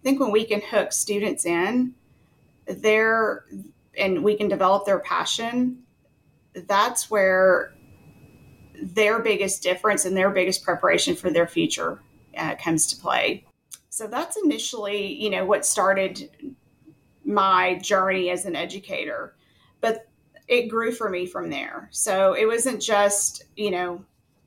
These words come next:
a classroom and the hundred and fifty kids that I had each year as a high school teacher. Then it was, how can I make a difference as a school leader? And then how can I, how can I make a difference as a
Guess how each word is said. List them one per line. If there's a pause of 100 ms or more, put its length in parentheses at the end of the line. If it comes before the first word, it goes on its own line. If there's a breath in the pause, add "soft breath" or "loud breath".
(580)
a
classroom
and
the
hundred
and
fifty
kids
that
I
had
each
year
as
a
high
school
teacher. (480 soft breath)
Then
it
was,
how
can
I
make
a
difference
as
a
school
leader?
And
then
how
can
I,
how
can
I
make
a
difference
as
a